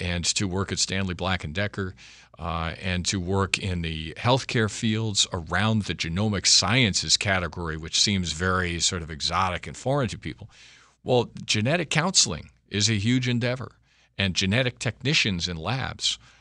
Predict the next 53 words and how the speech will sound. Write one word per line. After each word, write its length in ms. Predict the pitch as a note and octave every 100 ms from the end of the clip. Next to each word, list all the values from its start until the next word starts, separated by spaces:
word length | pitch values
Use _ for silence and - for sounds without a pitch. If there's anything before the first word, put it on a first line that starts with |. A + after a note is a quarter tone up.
| - _ -
are, 460 | F2+ F2 E2+ E2 E2 _ _ _
you 140 | G#2
know, 180 | G2 E2 -
those 200 | D#3 E3
are 80 | A2
jobs 560 | - A#2+ B2 D#2 E2
that 140 | F2+ D#2+
a 120 | D#2+
<laughs> 40 |
lot 220 | - - -
of 100 | -
kids 300 | - G#2+ -
can 160 | F#2+
have 260 | E2+ G#2 F2+
without 260 | F2+ D3
having 340 | G#2 F2+ C#2 -
a 80 | -
P 240 | - D2+
H 220 | C2+ - -
D. 180 | C2 - _ _ _ -
They 120 | C#3
can 140 | C#3+
go 140 | A#2 A#2
to 140 | A2+
a 60 | G2+
community 420 | A2+ G2 F2+ E2+
college 380 | F2 D#2+ E2 -
and 100 | -
turn 220 | A#2+ G2+
that 240 | F#2+ F#2+ - _
credential 500 | - F#2 F#2 - F2+
around 400 | D#2+ E2 D2+ D#2
really 240 | A#2 A2
fast, 500 | E2+ D2+ C2+ - - _ _ _ _
just 200 | A#2+ -
like 160 | G#2+
they 120 | G2 F#2
can 200 | F#2 F2
for 160 | E2+
a 40 | E2+
lot 180 | E2+ E2+
of 80 |
the 120 | D#2+ E2
other 140 | D#2+
tens 300 | D2+ D#2+ D#2
of 80 | E2+
thousands 440 | D2 C#2 - D#2+
of 80 | -
jobs 340 | - D2+ D2+ -
that 100 | D2
are 60 |
available 420 | C#2+ D#2 D#2+ D#2
now. 180 | D#2 D#2